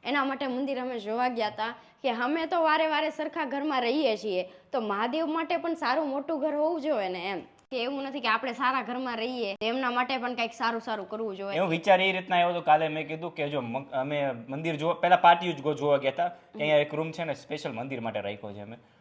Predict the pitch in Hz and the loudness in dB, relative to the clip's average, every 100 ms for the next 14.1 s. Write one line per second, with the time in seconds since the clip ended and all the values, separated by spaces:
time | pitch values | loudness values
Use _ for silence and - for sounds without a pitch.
0 | _ - 123 139 139 131 139 107 110 101 | _ -10 -6 -4 2 2 2 -8 -6 -6
1 | 98 90 95 98 98 - 113 135 165 165 | -8 -10 -12 -12 -14 -8 -4 -4 -4 -8
2 | 151 160 160 143 147 156 143 139 120 123 | -8 -6 -4 -2 -2 -4 -4 -4 -4 -4
3 | 135 - 147 123 117 139 131 107 123 107 | -6 -10 -10 -6 -6 -6 -6 -4 -4 -6
4 | 92 - - 113 127 156 165 165 165 165 | -10 -14 -12 -6 -4 0 2 4 4 2
5 | 165 131 139 165 160 170 165 - 147 - | -2 -2 2 2 2 0 0 0 -2 -4
6 | 165 156 143 113 123 110 107 104 107 113 | 0 2 2 0 -2 -2 -4 -12 -12 -10
7 | 139 147 147 123 117 117 117 135 135 147 | -6 -6 -4 -6 -6 -6 -6 -6 -6 -4
8 | 143 139 143 139 - 127 127 156 139 139 | -4 -6 -6 -8 -4 -6 0 2 2 0
9 | 135 139 113 131 123 113 101 95 92 127 | -4 -8 0 0 0 -8 -14 -16 -8 -2
10 | 131 104 117 226 254 214 - 240 220 302 | -2 -2 -6 -2 2 2 0 -6 -6 -2
11 | 302 294 330 277 214 220 233 254 320 339 | 0 0 -2 -6 -8 -10 -10 -8 -6 -4
12 | 294 320 285 143 151 196 240 - _ _ | -6 -6 -10 -12 -14 -12 -10 -10 _ _
13 | - 170 156 147 - - 73 - - - | -20 -20 -18 -20 -20 -20 -20 -20 -20 -20